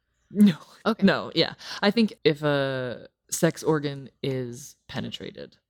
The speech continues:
Speaker 2: Okay.
Speaker 1: but also butt stuff counts. But I also think there's, like, sexual things that you can do that aren't necessarily sex.
Speaker 2: Yeah, yeah, yeah.
Speaker 1: But I also think, like, that's one of those things, like,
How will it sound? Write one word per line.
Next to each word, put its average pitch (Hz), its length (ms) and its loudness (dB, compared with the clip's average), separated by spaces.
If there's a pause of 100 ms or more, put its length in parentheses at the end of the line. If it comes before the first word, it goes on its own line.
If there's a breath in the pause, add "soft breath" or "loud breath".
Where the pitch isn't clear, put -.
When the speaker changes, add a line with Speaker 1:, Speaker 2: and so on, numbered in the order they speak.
Speaker 2:
Okay. 165 240 -6 (180)
Speaker 1:
but 175 120 4
also 123 460 -6 (100)
butt - 180 -6
stuff - 320 -18
counts. - 300 -20 (420 loud breath)
But 233 160 4
I 262 40 4
also 285 220 0
think 214 160 6
there's, 175 140 4
like, 156 140 0
sexual 156 460 0
things 131 340 -10
that - 120 -2
you 127 120 -4
can - 180 -4
do 98 360 -6 (100)
that 127 140 0
aren't 127 140 -4
necessarily 120 560 -8 (220)
sex. - 540 -12
Speaker 2:
Yeah, 170 120 -6
yeah, 151 120 -16 (100)
yeah. - 200 -20
Speaker 1:
But 254 120 6
I 285 80 4
also 311 260 2
think, 165 240 0
like, 151 160 0
that's 185 200 0
one 277 100 -2
of 262 40 2
those 175 180 0
things, 139 320 -6
like, 127 280 -8